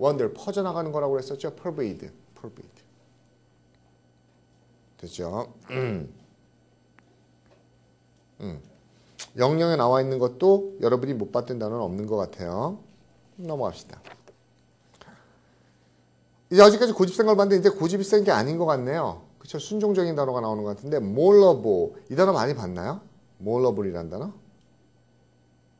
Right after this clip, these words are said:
몰러블이란 단어 많이 보신 분 있어요? 몰러블. 몰러블. 이 단어 되게 잘 나온 단어입니다. 몰러블. 물론 모르겠어요. 제가 잘 나온 단어인데 잘 나온다는 단어입니다. 이거는요.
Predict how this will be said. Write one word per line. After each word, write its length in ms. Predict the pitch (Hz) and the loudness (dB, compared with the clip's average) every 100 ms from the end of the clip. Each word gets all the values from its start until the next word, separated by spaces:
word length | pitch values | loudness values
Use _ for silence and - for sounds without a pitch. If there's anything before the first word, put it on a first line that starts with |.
| _ _ _ _ _ _ _ _ _ _ _ - | _ _ _ _ _ _ _ _ _ _ _ -14
몰러블이란 800 | 110 131 180 202 190 190 185 | 0 4 6 6 6 4 2
단어 160 | 175 170 | 0 -2
많이 220 | 135 139 | -2 -2
보신 260 | 135 131 135 | -2 -6 -6
분 120 | 131 | -8
있어요? 340 | 101 131 160 190 - _ _ _ _ _ _ _ _ _ _ _ _ | -8 -10 -12 -14 -20 _ _ _ _ _ _ _ _ _ _ _ _
몰러블. 520 | 98 107 107 90 73 73 _ _ _ _ _ _ _ _ _ _ _ _ _ _ _ _ _ _ _ | -12 -8 -6 -8 -12 -20 _ _ _ _ _ _ _ _ _ _ _ _ _ _ _ _ _ _ _
몰러블. 600 | 95 101 90 71 - - | -10 -8 -8 -10 -12 -4
이 40 | |
단어 200 | 180 214 | 0 0
되게 160 | 143 143 | -2 -6
잘 160 | - 95 | -8 -8
나온 180 | 95 | -8
단어입니다. 460 | 85 78 76 78 - _ _ _ _ _ | -10 -14 -16 -20 -20 _ _ _ _ _
몰러블. 340 | 95 90 76 - - _ _ _ | -14 -12 -14 -18 -20 _ _ _
물론 300 | - 170 165 - - | -6 -4 -4 -8 -16
모르겠어요. 440 | - 139 139 104 87 | -4 -2 -2 -4 -8
제가 240 | - 143 | -6 -4
잘 160 | 160 131 | -4 -4
나온 160 | 156 | -4
단어인데 300 | 160 147 139 | -4 -6 -6
잘 140 | 131 110 | -8 -6
나온다는 320 | 127 135 131 | -6 -6 -8
단어입니다. 320 | 107 104 117 | -8 -8 -4
이거는요. 600 | 107 104 98 101 151 98 | -2 -2 -4 -8 -10 -12